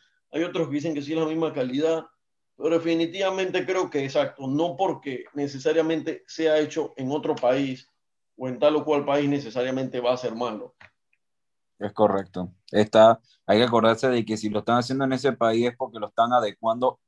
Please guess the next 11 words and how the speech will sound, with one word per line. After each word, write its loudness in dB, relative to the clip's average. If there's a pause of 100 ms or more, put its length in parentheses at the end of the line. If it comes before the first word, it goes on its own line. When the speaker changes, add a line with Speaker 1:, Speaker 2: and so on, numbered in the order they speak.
Speaker 2:
a 8
lo 0
que -6
necesita -2
el -2
país. -6 (460)
Speaker 1:
Claro, 4
y -2
también 0
muchas 0
veces, -4